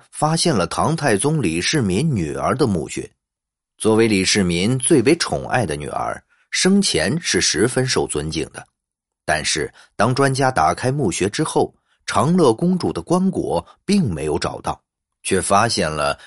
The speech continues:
令人愤怒的一幕。专家更是怒斥：丧尽天良！专家究竟看到了什么景象，竟惹得他们如此愤怒？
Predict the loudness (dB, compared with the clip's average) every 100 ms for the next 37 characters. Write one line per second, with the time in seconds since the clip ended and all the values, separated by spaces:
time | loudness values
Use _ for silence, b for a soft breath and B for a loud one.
0 | B -2 0 0 -2 0 0 0 -2 -6
1 | -8 -8 -6 -8 -10 _ _ _ _ _
2 | _ _ _ -4 -2 0 0 0 0 -2
3 | -2 -2 0 -2 2 0 0 0 0 _
4 | -10 -2 0 0 -4 -4 -4 -4 -4 -4
5 | -6 -12 _ _ _ _ _ _ _ _
6 | -4 0 0 0 0 -2 B B -4 0
7 | 0 0 -2 -2 -2 0 -2 -2 -6 -4
8 | -4 -4 -6 -6 -8 -8 _ _ _ -6
9 | -2 0 0 0 -2 0 -2 -2 -4 -2
10 | 0 0 0 -4 -4 -4 -4 -12